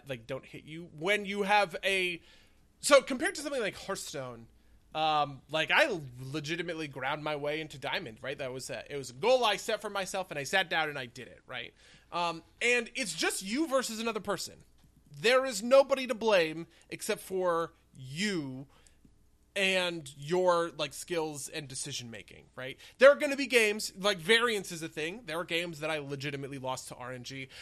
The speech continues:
I had a particularly brutal loss to a Warlock where, um, he used a card that drew him a card, and that card cost zero, uh, which is, like, if you complete the Warlock quest, you can do that thing. And he just happened to have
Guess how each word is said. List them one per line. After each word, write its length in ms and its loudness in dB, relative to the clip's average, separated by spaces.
I 80 0
had 120 4
a 60 8
particularly 800 -4
brutal 580 0
loss 360 0
to 220 -6
a 40 -4
Warlock 640 -4
where, 420 0
um, 360 -2
he 600 -8
used 520 -8
a 60 -6
card 720 -4
that 200 -8
drew 240 -6
him 140 -4
a 40 -6
card, 320 -4
and 220 -2
that 340 2
card 400 -4
cost 400 -6
zero, 540 -6
uh, 200 -6
which 180 -8
is, 100 -10
like, 180 -2
if 140 -12
you 60 -20
complete 240 -12
the 60 -12
Warlock 340 -4
quest, 220 -12
you 40 -18
can 100 -14
do 80 -12
that 180 -8
thing. 260 -12
And 160 2
he 140 -6
just 200 -2
happened 440 0
to 100 0
have 440 0